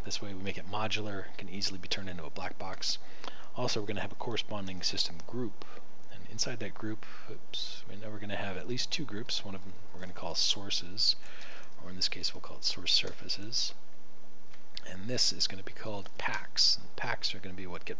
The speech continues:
packed into that space, onto the source surfaces. Um, let's go to this. You know what, just so I don't have to do a double S, let's call it sources. And, uh, this,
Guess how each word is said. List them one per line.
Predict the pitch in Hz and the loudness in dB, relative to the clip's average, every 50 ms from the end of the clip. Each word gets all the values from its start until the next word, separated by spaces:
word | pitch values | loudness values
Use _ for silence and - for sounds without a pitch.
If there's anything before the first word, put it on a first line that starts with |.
| - - | 0 0
packed | - - - 110 - - - | 0 0 0 0 0 0 0
into | 101 92 90 | 0 0 0
that | 85 82 87 - | 0 0 0 0
space, | - - - 98 87 85 87 - - - - - - | 0 0 0 0 0 0 0 0 0 0 0 0 0
onto | 87 82 82 82 | 0 0 0 0
the | - - | 0 0
source | - - 76 - - | 0 0 0 0 0
surfaces. | - - - - - - - - - - - - - - - - - - - - - - - - - - - - - - - - - - - - - - - - - - - | 0 0 0 0 0 0 0 0 0 0 0 0 0 0 0 0 0 0 0 0 0 0 0 0 0 0 0 0 0 0 0 0 0 0 0 0 0 0 0 0 0 0 0
Um, | - - 117 - - - - - - - - - - - - | 0 0 0 0 0 0 0 0 0 0 0 0 0 0 0
let's | - - - | 0 0 0
go | - - - | 0 0 0
to | - 78 92 110 | 0 0 0 0
this. | 120 127 127 123 - - - - - - - - - - - | 0 0 0 0 0 0 0 0 0 0 0 0 0 0 0
You | - 117 | 0 0
know | 110 | -2
what, | 110 - - - - | -2 -2 -2 0 0
just | - - - - | 0 0 0 0
so | - - - - 95 | 0 0 0 0 0
I | |
don't | 98 98 | 0 0
have | 90 - - | 0 0 0
to | - - - 98 | 0 0 0 0
do | 95 | 0
a | 85 | 0
double | - - 92 92 90 - 85 | 0 0 -2 -2 -2 -2 -2
S, | 90 92 92 - - - | 0 0 0 0 0 0
let's | - - | 0 0
call | - - - - | 0 0 0 0
it | - - | 0 0
sources. | - - - - - - - - - - - - - - - - - - - - - - - - - - - - - - - - - - | 0 0 0 0 0 0 0 0 0 0 0 0 0 0 0 0 0 0 0 0 0 0 0 0 0 0 0 0 0 0 0 0 0 0
And, | - - - - - - - 1077 - - - - - - - | 0 0 0 0 0 0 0 0 0 0 0 0 0 0 0
uh, | - - - - - - - - - - - - - - - - - - - - - - - - - - - - - - - - - | 0 0 0 0 0 0 0 0 0 0 0 0 0 0 0 0 0 0 0 0 0 0 0 0 0 0 0 0 0 0 0 0 0
this, | - - 147 147 143 135 - - - - - - - - | 0 0 0 0 0 0 0 0 0 0 0 0 0 0